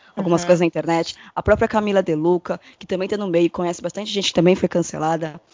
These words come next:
Speaker 1: E, e ela falou uma coisa que é bem verdade. Ela falou assim: que se a gente pegar um WhatsApp ou o passado da pessoa que está te cancelando, teria coisas bem piores.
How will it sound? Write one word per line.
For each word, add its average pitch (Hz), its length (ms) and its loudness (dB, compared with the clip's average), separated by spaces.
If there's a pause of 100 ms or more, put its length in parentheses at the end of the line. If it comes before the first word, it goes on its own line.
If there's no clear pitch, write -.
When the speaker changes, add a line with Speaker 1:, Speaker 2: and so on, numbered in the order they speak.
(480)
Speaker 1:
E, 247 320 0
e 240 60 6
ela 294 120 6
falou 277 160 6
uma 262 100 2
coisa 247 240 2
que 254 120 -2
é 233 80 4
bem 226 200 2
verdade. 180 600 -2
Ela 190 160 0
falou 208 220 -4
assim: 170 320 -10
que - 320 -14
se 233 460 -8 (160)
a - 80 2
gente 254 220 -4
pegar 254 320 4
um 202 80 -2
WhatsApp 180 600 -2
ou 175 200 -4
o 170 60 -6
passado 196 480 -4
da 220 100 -2
pessoa 196 340 -6
que - 120 -12
está 226 260 0
te - 100 -8
cancelando, 185 580 -2
teria 190 200 -4
coisas 196 240 -2
bem 190 140 0
piores. 175 540 2